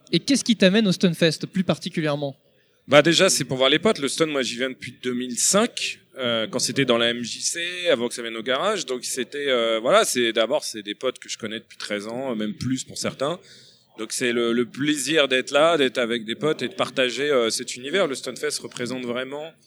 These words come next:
Speaker 2: euh, tout ce que j'aime dans le jeu vidéo et toutes les personnes que j'aime dans le jeu vidéo. Donc voilà. Alors évidemment, je, je peux pas parler des, des choses que j'organise, mais on va dire, voilà, pour moi, c'est, c'est un des trucs qui se fait de mieux en France sur le, sur la question.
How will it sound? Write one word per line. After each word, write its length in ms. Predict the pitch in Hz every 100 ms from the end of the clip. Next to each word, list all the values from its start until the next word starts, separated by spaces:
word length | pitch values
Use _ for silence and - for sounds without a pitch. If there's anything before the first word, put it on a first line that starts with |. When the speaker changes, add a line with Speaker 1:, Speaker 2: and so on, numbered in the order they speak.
| - - _ _
Speaker 2:
euh, 200 | 117 110
tout 120 | 107 160
ce 80 |
que 100 | -
j'aime 200 | 131 147
dans 120 | 143 127
le 40 |
jeu 140 | 113
vidéo 440 | 120 117 123 135 196 _ _ -
et 120 | 123
toutes 160 | - -
les 60 |
personnes 300 | 127 117 139
que 120 | 123 117
j'aime 200 | 135 139
dans 120 | 117
le 40 |
jeu 120 | 107
vidéo. 320 | 107 104 98 - _ -
Donc 140 | 110 104 _ _
voilà. 360 | - 120 101 - _ - -
Alors 100 | 117
évidemment, 340 | 139 170 156 123 _ _ _ _ _ _ _ -
je, 320 | 107 107 92
je 60 |
peux 80 | -
pas 140 | 117 117
parler 240 | 127 135
des, 160 | 117 110
des 120 | 117 -
choses 220 | 143 -
que 80 | 131
j'organise, 540 | 123 139 175 220 151
mais 200 | 131 120
on 140 | 113
va 80 | 107
dire, 140 | 110 123
voilà, 180 | 156
pour 140 | 180 117
moi, 120 | 139
c'est, 360 | - 117 110 113
c'est 520 | - - - - 120
un 120 | 113
des 100 | 123
trucs 180 | - 156
qui 120 | -
se 80 | -
fait 100 | 127
de 60 |
mieux 120 | 123 143
en 120 | 135
France 260 | - 151
sur 140 | - 139
le, 340 | 131 123 120
sur 140 | 117 131
la 100 | 127
question. 300 | 156 -